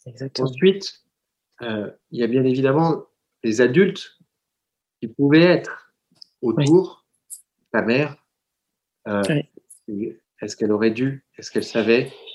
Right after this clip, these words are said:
Speaker 2: est-ce qu'elle aurait... Peu importe, on n'est pas là pour, pour refaire l'histoire, mais je dis, je donne ces exemples-là pour dire non, on ne peut
Speaker 1: Oui.
Speaker 2: pas aujourd'hui exiger. Si t'en as pas la force, si t'en as pas l'envie,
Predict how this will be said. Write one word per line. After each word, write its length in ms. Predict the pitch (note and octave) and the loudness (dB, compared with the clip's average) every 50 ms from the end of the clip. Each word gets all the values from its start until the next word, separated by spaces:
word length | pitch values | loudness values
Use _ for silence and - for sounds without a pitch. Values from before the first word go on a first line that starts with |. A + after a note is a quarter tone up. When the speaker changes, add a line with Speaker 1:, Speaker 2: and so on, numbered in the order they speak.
| - - | -18 -12
Speaker 2:
est-ce 180 | - - - - | -10 -10 -6 0
qu'elle 120 | - A2+ | 2 2
aurait... 300 | A2 G#2+ A2+ A#2 - - _ _ | 4 4 2 2 0 -4 _ _
Peu 80 | - E3+ | 2 4
importe, 340 | E3+ E3 F#3+ F#3+ F3 - - - | 4 4 4 2 2 0 -6 -6
on 60 | C3 | -4
n'est 140 | B2+ C3 B2+ | -2 -2 0
pas 120 | C3+ D3 | 0 0
là 120 | D3 D#3 D3+ | 0 0 -2
pour, 300 | D#3 - B2+ A2 G#2 - _ _ _ _ _ _ _ | -2 -4 -6 -6 -6 -8 _ _ _ _ _ _ _
pour 160 | - G#2+ F#2+ | -10 -6 -4
refaire 320 | A2+ A#2+ - - C3+ B2+ | -4 -4 -2 -2 -2 -2
l'histoire, 500 | A2+ A2 A2 - - E3 E3+ D#3+ E3 - | -2 -4 -6 -4 -2 0 0 0 -2 -2
mais 260 | B2 B2 A#2 A2+ A2+ - - _ _ _ _ _ _ _ _ _ _ | 0 2 2 2 0 -2 -14 _ _ _ _ _ _ _ _ _ _
je 220 | - - - A#2 C3 | -20 -14 -8 -4 -4
dis, 200 | C3 C3+ C#3 C3 | -2 -2 -2 -4
je 80 | A2+ - | -2 2
donne 180 | C#3 D3+ D3+ | 2 2 2
ces 200 | D#3 - C#3+ C3 | 0 -4 -2 0
exemples-là 480 | C3 B2+ A2+ B2+ B2+ B2 - C#3 D3+ F3 | 0 0 0 0 -4 -2 -2 -2 -2 -2
pour 220 | E3+ - C3 B2+ | -2 -2 -2 -2
dire 260 | B2 C3 D#3+ E3+ E3 - _ _ _ _ | 0 0 -2 -4 -4 -8 _ _ _ _
non, 360 | A#2 B2 C3+ D3+ C#3+ C#3 C#3 _ _ _ _ _ _ _ _ _ _ _ | -6 -4 -2 -2 -2 -4 -8 _ _ _ _ _ _ _ _ _ _ _
on 80 | - A2 | -12 -8
ne 60 | - | -6
peut 60 | C3 | -6
Speaker 1:
Oui. 60 | A#2+ | -4
Speaker 2:
pas 120 | - E3 D#3+ | -2 2 2
aujourd'hui 560 | C3+ A2+ G#2+ B2 B2+ B2 A#2+ B2+ C3+ D3 D3+ | 2 2 2 0 -2 -2 -4 -4 -4 -2 0
exiger. 720 | B2+ A2+ A2+ A#2+ A#2+ A#2 B2 A#2 G#2 - F#2+ F#2+ - _ _ _ _ _ _ _ _ _ _ _ _ _ _ _ - | 0 0 0 -2 -4 -8 -6 -8 -8 -6 -8 -10 -10 _ _ _ _ _ _ _ _ _ _ _ _ _ _ _ -20
Si 180 | - - - | -20 -20 -12
t'en 160 | - A#2 A2+ | -8 -6 -4
as 80 | A#2 A#2+ | -4 -4
pas 160 | A#2+ D#3+ D#3+ | -4 -4 -4
la 160 | D#3+ C3+ A2 | -2 -4 -4
force, 400 | G#2 - - - B2+ C3 C3 - | -6 -10 -8 -6 -6 -6 -6 -10
si 140 | - - - | -18 -20 -18
t'en 180 | - - G2+ G2+ | -12 -12 -10 -8
as 80 | G2 | -8
pas 160 | G2 - B2+ B2+ | -6 -6 -6 -6
l'envie, 400 | A#2+ G#2 G#2 G2+ G2+ A2 C#3+ | -6 -6 -8 -10 -12 -14 -16